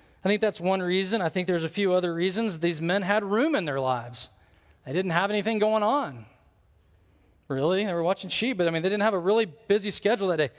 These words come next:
They needed cleaning up. They were aware when God said, "You need grace." That was not surprising. Yes, we do. Um, they were comfortable around dirty stables, the kind of places where God often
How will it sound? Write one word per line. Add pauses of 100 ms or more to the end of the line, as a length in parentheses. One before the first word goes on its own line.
(440)
They
needed
cleaning
up.
They
were
aware (380)
when
God
said,
"You
need
grace." (440)
That
was
not
surprising. (640)
Yes, (320)
we
do. (640)
Um, (440)
they
were
comfortable
around
dirty
stables,
the
kind
of
places
where
God
often